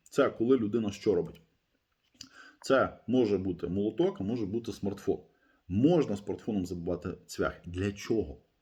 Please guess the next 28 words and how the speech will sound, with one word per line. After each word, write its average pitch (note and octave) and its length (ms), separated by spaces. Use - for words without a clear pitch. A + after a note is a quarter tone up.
Він B2+ 340
не C3+ 100
для A#2 160
того A#2+ 320
призначений. E2+ 680
Розумієте? F#2 340
Гроші, C#3 360
вони A#2 160
приходять B2+ 580
для F#2+ 180
тих, D3+ 300
хто G2 340
відповідає F#2+ 1300
своїй E2 400
природі. F2 960
В - 140
першу D3 300
чергу D#2+ 280
вам A#2+ 160
потрібно G2 420
розібратися, F#2 1160
як G#2+ 380
ви G#2 260
маєте G2 400
відповідати E2 500
своїй F#2 200
природі. F#2 480
От. - 160